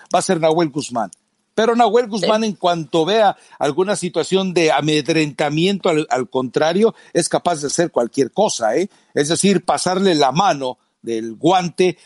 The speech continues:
Speaker 1: por la cara a algún contrario, y obviamente eso casi, casi debería ser, eh, castigado como una agresión de, de, de, de, de, de un grado de alevosía que, eh,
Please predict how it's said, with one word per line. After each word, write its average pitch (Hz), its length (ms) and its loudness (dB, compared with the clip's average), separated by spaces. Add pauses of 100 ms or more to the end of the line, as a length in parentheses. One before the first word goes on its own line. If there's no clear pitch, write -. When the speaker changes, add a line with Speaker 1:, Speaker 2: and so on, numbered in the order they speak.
(160)
Speaker 1:
por 143 220 0
la 151 120 0
cara 180 300 2
a 160 40 4
algún 147 300 -4
contrario, 180 760 -2 (360)
y 127 420 -4
obviamente 175 920 0
eso 180 240 -2
casi, - 280 -4
casi 196 280 -2
debería 147 360 0
ser, 208 280 0 (280)
eh, 120 160 -4
castigado 156 760 -2
como 135 260 -2
una 185 160 0
agresión 156 600 -2
de, 139 180 -2
de, 95 220 -8 (120)
de, 101 200 -16
de, 104 220 -14
de, - 180 -20 (180)
de 135 160 0
un 165 160 0
grado 180 360 0
de 151 120 0
alevosía 135 960 0 (400)
que, 110 760 0
eh, 110 60 -2